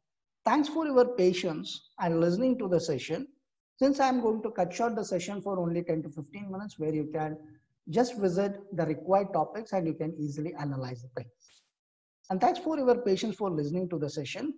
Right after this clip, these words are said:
If you have any sort of doubts, feel free to use the comment section for further discussion.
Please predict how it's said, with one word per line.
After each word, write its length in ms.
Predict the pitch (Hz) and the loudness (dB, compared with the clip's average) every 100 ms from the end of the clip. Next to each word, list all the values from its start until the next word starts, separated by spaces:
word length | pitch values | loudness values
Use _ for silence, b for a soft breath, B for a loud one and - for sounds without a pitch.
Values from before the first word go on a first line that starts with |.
| - | -10
If 160 | - 208 | -8 2
you 80 | |
have 220 | 180 190 185 | 6 6 4
any 240 | 185 247 285 | 0 2 0
sort 320 | 262 226 208 | 2 2 2
of 160 | 202 160 | -2 0
doubts, 360 | 143 147 - b b b _ - | 2 2 -2 b b b _ 0
feel 180 | 277 | 0
free 220 | 269 262 247 | 2 -2 0
to 120 | 240 | 0
use 280 | 202 190 180 | 2 2 2
the 100 | 190 | 0
comment 420 | 156 156 165 170 | 0 0 0 -2
section 380 | 165 - 214 202 | -4 -4 -6 -2
for 220 | 175 - | -2 0
further 300 | 147 139 143 | -4 -4 -4
discussion. 580 | 131 123 - 117 113 | -6 -8 -10 -12 -12